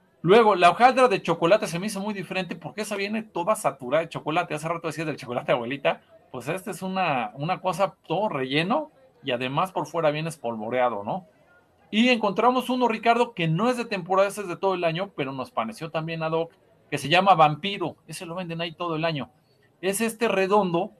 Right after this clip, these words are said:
que tiene unas como puntas que quieren asemejar como las, pues, como las orejas del vampiro, ¿no? Que también, pues, se me hizo algo ahí, una propuesta interesante de,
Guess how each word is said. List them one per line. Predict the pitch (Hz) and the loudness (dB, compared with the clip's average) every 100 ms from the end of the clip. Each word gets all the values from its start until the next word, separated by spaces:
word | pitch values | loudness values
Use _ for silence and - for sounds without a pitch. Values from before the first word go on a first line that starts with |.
| _ _ | _ _
que | - | -10
tiene | 175 185 | -2 0
unas | 196 190 180 | 2 0 -2
como | 151 135 135 | -4 -2 -4
puntas | 180 202 165 151 196 | -4 -4 0 0 0
que | - | -6
quieren | 117 165 156 | -4 -2 -2
asemejar | 127 123 123 139 143 | -4 -6 -6 0 0
como | 139 127 110 | 0 -4 -4
las, | 95 90 - | -6 -10 -20
pues, | _ - | _ -14
como | 135 120 | -8 -4
las | 110 113 | -4 -4
orejas | 120 - 131 | -6 -2 -4
del | 117 | -4
vampiro, | 110 110 120 123 104 | -4 -4 -2 -6 -4
¿no? | 123 165 | -6 -6
Que | 123 | -8
también, | 120 135 139 _ _ - | -6 -6 -8 _ _ -12
pues, | 285 | -8
se | 190 | -4
me | 185 | -4
hizo | 175 175 | 0 0
algo | 165 | 2
ahí, | 151 147 151 | 2 2 0
una | 139 143 147 | 0 -2 0
propuesta | 117 117 131 - | -2 -4 -6 -6
interesante | 120 117 107 120 120 117 110 | -6 -6 -4 -6 -6 -6 -6
de, | 98 | -8